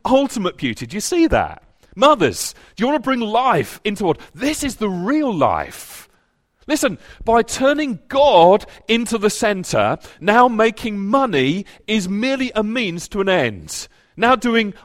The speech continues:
art is merely a means to an end. Now having children is merely a means to an end.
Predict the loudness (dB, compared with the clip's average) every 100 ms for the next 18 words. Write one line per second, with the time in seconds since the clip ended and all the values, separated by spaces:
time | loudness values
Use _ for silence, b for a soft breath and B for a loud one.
0 | _ 2 6 6 4 0 -6 -2 0 0
1 | 0 -2 -2 -4 -4 -4 -6 0 2 4
2 | 2 2 -2 -2 -4 -6 -2 -2 -2 -4
3 | -6 -4 -6 -4 -6 -4 -6 -6 -8 -8
4 | -6 -2 -2 -2 -4 -10